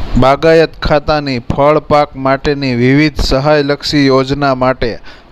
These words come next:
આઈ ખેડૂત પોર્ટલ ખુલ્લું મુકાયું. કચ્છના પૂર્વ ડેપ્યુટી કલેક્ટર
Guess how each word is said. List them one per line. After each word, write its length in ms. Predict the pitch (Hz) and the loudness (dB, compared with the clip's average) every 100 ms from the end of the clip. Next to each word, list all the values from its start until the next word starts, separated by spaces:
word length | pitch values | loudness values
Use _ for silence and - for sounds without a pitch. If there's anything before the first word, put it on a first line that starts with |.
| - - | -6 0
આઈ 220 | 143 156 147 | 4 2 2
ખેડૂત 400 | - 147 151 139 - | 2 4 0 -2 -2
પોર્ટલ 500 | 135 139 143 139 135 - | 0 0 0 -2 -2 -4
ખુલ્લું 400 | 139 143 135 127 | -2 0 0 -4
મુકાયું. 520 | 123 135 123 107 87 - - _ _ _ - - - | -2 -2 0 -4 -12 -20 -20 _ _ _ -20 -14 -4
કચ્છના 500 | - 165 - 165 156 147 | -2 -2 -2 -2 -2 0
પૂર્વ 240 | 151 156 156 143 - - - | 0 2 0 0 -10 -20 -6
ડેપ્યુટી 560 | 131 143 - 151 - 143 | -2 0 0 0 -2 -2
કલેક્ટર 480 | 135 147 143 - 131 | 0 0 -2 -4 -4